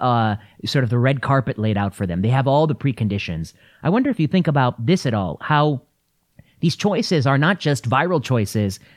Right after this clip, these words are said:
Um, they're societal choices. I mean, you alluded to it a little bit, but they're, they're political choices. They're choices that I fear, um, you know, I fear this will be the most consequential year of the, um, of the hundred years. Um, it's gonna be a year that defines this whole, my whole life will be defined by this year and the consequences.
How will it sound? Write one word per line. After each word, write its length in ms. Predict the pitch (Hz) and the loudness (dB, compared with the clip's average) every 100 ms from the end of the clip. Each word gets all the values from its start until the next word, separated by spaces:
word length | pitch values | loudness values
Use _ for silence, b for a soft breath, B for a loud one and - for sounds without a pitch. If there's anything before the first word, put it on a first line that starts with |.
| - | -4
Um, 260 | 123 117 113 | 0 0 0
they're 80 | 127 | 0
societal 460 | - - 160 160 | 0 0 0 0
choices. 200 | 120 127 | 0 0
I 60 | 120 | 2
mean, 120 | 127 | 2
you 80 | 143 | 2
alluded 300 | 120 143 117 | 2 2 0
to 60 | 113 | 0
it 40 | |
a 20 | |
little 120 | 113 120 | 0 0
bit, 140 | 117 B - | -2 B -8
but 120 | 135 | -2
they're, 100 | 151 | -2
they're 160 | 117 131 | 0 -2
political 380 | 135 190 214 | 2 0 0
choices. 340 | - 139 127 113 | -2 -2 -2 -2
They're 120 | 117 | -2
choices 380 | - 175 196 131 | 0 0 0 0
that 120 | 127 | 0
I 140 | 113 110 | 0 -2
fear, 480 | - 175 160 135 b b b | 0 2 2 -2 b b b
um, 300 | - 120 107 107 b b | 0 2 0 -2 b b
you 100 | 202 | 2
know, 40 | |
I 40 | 180 | 2
fear 180 | 247 214 | 2 0
this 160 | 185 | 2
will 80 | 175 | 2
be 120 | 170 | 2
the 60 | 156 | 2
most 220 | 156 143 | 2 0
consequential 560 | 165 165 165 156 147 147 | 0 0 2 0 2 2
year 240 | 151 175 | 4 4
of 160 | 143 110 | 2 2
the, 220 | 135 139 | 2 2
um, 240 | 131 123 | 2 2
of 100 | 139 | 0
the 80 | 131 | 0
hundred 260 | 143 143 135 | 2 2 2
years. 380 | 180 90 - b b b | 0 0 -6 b b b
Um, 220 | 127 131 | 0 2
it's 140 | 127 - | 0 0
gonna 160 | 156 | 2
be 100 | 139 | 2
a 40 | 131 | 2
year 200 | 127 139 | 2 2
that 120 | 117 | 0
defines 680 | 120 - 131 143 139 110 - | 0 0 2 2 2 0 -4
this 300 | 127 113 113 | -2 0 0
whole, 260 | 131 135 127 | 2 2 2
my 160 | 131 | 4
whole 160 | 151 196 | 4 4
life 340 | 185 220 - _ _ | 2 0 -2 _ _
will 80 | 139 | 0
be 140 | 135 | 0
defined 340 | 117 131 117 104 | 0 0 0 2
by 100 | 104 | 0
this 200 | 101 107 | -2 -4
year 180 | 90 | -4
and 100 | 92 | -4
the 60 | 107 | -4
consequences. 640 | 101 95 - 78 85 - | -4 -6 -8 -12 -14 -20